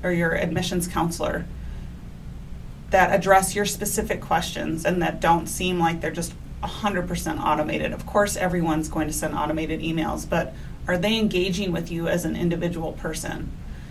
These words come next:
Uh, check out their social media accounts.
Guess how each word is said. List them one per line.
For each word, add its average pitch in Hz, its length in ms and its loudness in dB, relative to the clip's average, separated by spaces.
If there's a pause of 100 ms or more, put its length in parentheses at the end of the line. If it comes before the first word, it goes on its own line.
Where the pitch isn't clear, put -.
(300)
Uh, 156 360 -2 (400)
check 254 260 2
out 262 180 8
their 254 200 6
social 226 360 2
media 202 360 4
accounts. - 560 -2